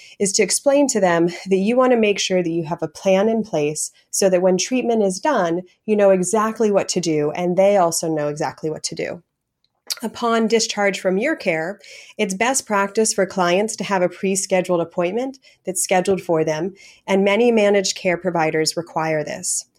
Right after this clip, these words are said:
Discharge planning from the start sets the tone that the provider or facility is actively involved in this plan. It allows a provider and facility to steer the patient or client into a safe discharge plan,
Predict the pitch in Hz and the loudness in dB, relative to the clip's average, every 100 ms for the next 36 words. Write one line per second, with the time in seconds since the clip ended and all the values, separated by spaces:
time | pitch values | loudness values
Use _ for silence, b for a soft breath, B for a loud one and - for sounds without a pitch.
0 | b b b b _ _ 185 269 285 - | b b b b _ _ -4 0 0 2
1 | 349 330 - 262 240 240 233 214 202 180 | 2 2 0 0 4 4 2 2 2 2
2 | - - 175 208 220 B - 202 196 - | 2 2 2 2 -4 B -4 -2 0 -2
3 | 208 - 175 180 196 190 190 180 - _ | -2 -2 2 2 2 0 0 -2 -2 _
4 | 190 175 180 220 233 185 180 175 185 180 | -2 2 2 2 0 0 -2 -2 2 2
5 | 202 240 190 - 180 185 - 226 214 208 | 2 -2 -4 -4 -6 -6 -2 -2 2 2
6 | 190 160 160 165 160 156 - - 156 156 | 2 0 0 -2 -4 -4 -8 -8 -10 -10
7 | 156 b b b b 190 185 185 185 208 | -16 b b b b 0 4 4 4 4
8 | 226 226 208 196 190 190 180 170 190 175 | 0 -2 0 2 2 2 0 -2 0 2
9 | 165 165 - 165 - 220 220 240 220 - | 0 -4 -4 -2 -2 2 4 4 2 0
10 | 190 190 214 190 185 - 175 180 240 - | -2 0 -2 -2 -4 -4 0 0 -2 -6
11 | _ _ _ 208 214 - 254 220 202 185 | _ _ _ 0 0 2 2 2 2 2
12 | 185 247 - 180 165 - 175 165 165 | 2 -2 0 0 0 -2 -4 -2 -2